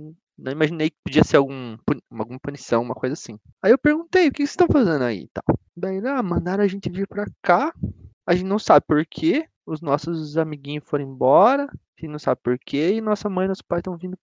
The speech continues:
buscar a gente também." Aí eu fiquei, "Ué, cadê a prof de vocês?" "A prof não veio." Aí eu fiquei, "Eita, o que que tá rolando?" Aí eu comecei a ver umas crianças com mochila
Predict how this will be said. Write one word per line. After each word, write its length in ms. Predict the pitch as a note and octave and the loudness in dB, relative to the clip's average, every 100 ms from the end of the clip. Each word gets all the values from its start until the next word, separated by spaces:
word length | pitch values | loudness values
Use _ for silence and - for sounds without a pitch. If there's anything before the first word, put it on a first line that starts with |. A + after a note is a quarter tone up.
| - | -4
buscar 300 | F#3+ - F3+ | -4 0 0
a 100 | E3+ | 0
gente 180 | D#3+ - | -2 -10
também." 360 | - G#3 B2+ C3+ _ _ | -8 -6 -6 -8 _ _
Aí 140 | - A2 | -10 -8
eu 40 | |
fiquei, 320 | B2+ - - C3+ | -6 -6 -4 -4
"Ué, 600 | A#2+ G2+ G2+ A#2 C#3 - - - _ | 0 0 2 2 0 -2 -18 -20 _
cadê 220 | - D#3+ | 2 4
a 40 | E3+ | 6
prof 380 | - E3 D3+ | 8 6 6
de 80 | C#3 | 0
vocês?" 480 | C#3 C#3+ - C3 A2 C3 | -2 0 6 6 6 -2
"A 80 | C3 | -2
prof 320 | - C#3+ - | 2 2 0
não 200 | D3+ F3+ | -6 -4
veio." 360 | G3 B2 G2+ F2+ _ - | 0 2 2 0 _ -16
Aí 120 | - | -10
eu 80 | G2+ | -10
fiquei, 240 | - A2+ F#2+ G2 | -8 -8 -8 -8
"Eita, 340 | F3 - - - - _ | -10 -4 -4 -6 -20 _
o 40 | - | -20
que 100 | - | -10
que 60 | |
tá 100 | - | -2
rolando?" 440 | G3 D#4 C4+ G2 - - | 2 4 4 2 -2 -2
Aí 160 | F#3 F3+ | 4 6
eu 80 | F#3 | 6
comecei 280 | F#3+ - F#3 | 2 2 2
a 40 | |
ver 80 | F3+ | 2
umas 160 | F#3+ | -2
crianças 380 | - G3 F#3+ - | -2 0 0 0
com 140 | - A3 | -6 -4
mochila 600 | D4 C#4 - G#3+ B3+ | -2 -2 0 2 2